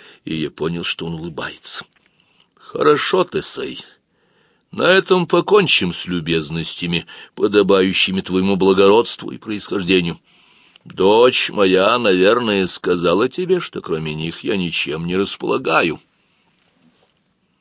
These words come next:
Я что-то ответил, И он принялся рыться среди своих свитков, покачивая головой и время от времени приговаривая, как делают больные, привыкшие к одиночеству.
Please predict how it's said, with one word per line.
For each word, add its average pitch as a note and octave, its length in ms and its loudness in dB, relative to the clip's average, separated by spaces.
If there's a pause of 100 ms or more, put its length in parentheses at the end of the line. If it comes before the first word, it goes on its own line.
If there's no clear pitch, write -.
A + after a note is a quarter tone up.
(320)
Я F#2+ 160 0
что-то F2 400 2
ответил, F#2+ 720 -2 (540)
И E2 60 -8
он E2+ 120 -4
принялся F2+ 460 0
рыться B2 600 0
среди D#3 320 -4
своих D3+ 340 -2
свитков, B2 680 -6 (320)
покачивая F#2 800 2
головой F#2+ 580 4 (240)
и F#2+ 140 0
время G#2 400 2
от - 120 -8
времени A#2+ 340 0
приговаривая, F#2+ 800 4 (240)
как F2 200 -4
делают E2+ 380 0
больные, F2 800 0 (240)
привыкшие D#2+ 600 -6
к - 80 -18
одиночеству. E2 600 -6